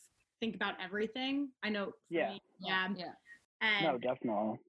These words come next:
Speaker 1: like you said, how it's just, like, this was the one thing that you, like,
Speaker 3: Was
Speaker 1: just
Speaker 3: not your fault. It wasn't
Speaker 1: was,
Speaker 3: even
Speaker 1: like,
Speaker 3: anyone, like
Speaker 1: yeah, it was, like, nothing
Speaker 2: No.
Speaker 1: you done to prevent it. And I think
Speaker 2: Yeah.
Speaker 1: that's what hurts probably, like, the most.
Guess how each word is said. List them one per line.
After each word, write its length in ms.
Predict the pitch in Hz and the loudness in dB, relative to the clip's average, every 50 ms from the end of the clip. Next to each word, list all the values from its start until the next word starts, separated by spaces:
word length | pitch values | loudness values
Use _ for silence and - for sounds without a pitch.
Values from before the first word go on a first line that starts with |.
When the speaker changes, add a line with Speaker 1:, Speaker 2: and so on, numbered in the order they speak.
| _ _ _ _ _ - | _ _ _ _ _ 0
Speaker 1:
like 200 | 240 240 226 - | 2 2 2 0
you 80 | 220 - | -4 -6
said, 280 | - 240 226 208 190 | -2 0 0 0 0
how 200 | 190 202 196 190 | -2 -2 -2 -2
it's 140 | 185 - - | -4 -6 -6
just, 160 | 220 202 - | -6 -4 0
like, 180 | 208 196 190 - | 0 0 0 0
this 180 | 208 185 - | -2 -4 -2
was 140 | - 202 180 - | -4 -4 -2 -2
the 80 | 202 | 0
one 340 | 196 185 190 190 190 202 196 | 0 0 0 0 0 -2 -2
thing 440 | - 196 185 185 190 196 202 214 202 | -2 -2 -2 -2 -2 -2 -2 -2 -2
that 280 | 190 180 175 165 110 - - _ _ _ _ - | 0 -2 -2 -2 -4 -8 -12 _ _ _ _ -8
you, 240 | 180 190 185 185 175 | -4 -2 0 0 0
like, 140 | - 180 | -2 -2
Speaker 3:
Was 200 | 185 196 196 190 | -2 -2 -2 -2
Speaker 1:
just 20 | 180 | -2
Speaker 3:
not 280 | 185 185 190 190 185 | 0 0 0 -2 -2
your 140 | 196 190 190 - - - | -4 -6 -8 -6 -4 0
fault. 220 | 190 185 170 165 | 2 2 2 2
It 40 | 180 | -2
wasn't 260 | 185 190 180 180 185 | -4 -4 -2 0 0
Speaker 1:
was, 120 | 214 208 | 0 0
Speaker 3:
even 120 | 170 170 170 | 0 -2 -2
Speaker 1:
like, 80 | 214 | -2
Speaker 3:
anyone, 360 | 208 190 190 180 175 170 - - | 0 0 0 -2 -4 -4 -6 -6
like 160 | - 170 202 | -4 -2 0
Speaker 1:
yeah, 240 | 208 208 190 - - | 0 0 0 0 -2
it 40 | 196 | -4
was, 100 | 220 202 | -4 -4
like, 100 | 226 226 | -2 -2
nothing 280 | 226 226 240 - - 151 | -2 -2 -2 -2 0 2
Speaker 2:
No. 320 | 147 143 135 123 123 120 - - - - | 2 2 2 0 -2 -4 -8 -12 -8 -2
Speaker 1:
you 60 | 214 | 0
done 120 | 220 220 | 0 0
to 100 | - - - | 0 -2 -4
prevent 400 | - 202 170 196 196 202 196 - | -6 -4 -2 0 0 0 0 -2
it. 300 | - - - - - - - - | -4 -4 -4 -6 -6 -8 -6 -4
And 100 | 214 202 | -2 0
I 80 | 202 | 0
think 160 | 196 214 214 - | 0 0 0 0
Speaker 2:
Yeah. 40 | 123 | 2
Speaker 1:
that's 200 | - 196 196 - _ _ _ _ _ _ - | 0 0 -2 -6 _ _ _ _ _ _ -2
what 160 | 202 196 - 196 | -2 -2 -2 -2
hurts 260 | 202 208 190 - - | -2 -2 -2 -4 -4
probably, 240 | - - - - - | -4 -2 0 0 -2
like, 180 | - - - - | -4 -4 -4 -2
the 60 | 185 | -2
most. 520 | 185 175 - - 214 196 - - - - | -2 -2 -2 -2 -4 -4 -4 -6 -8 -10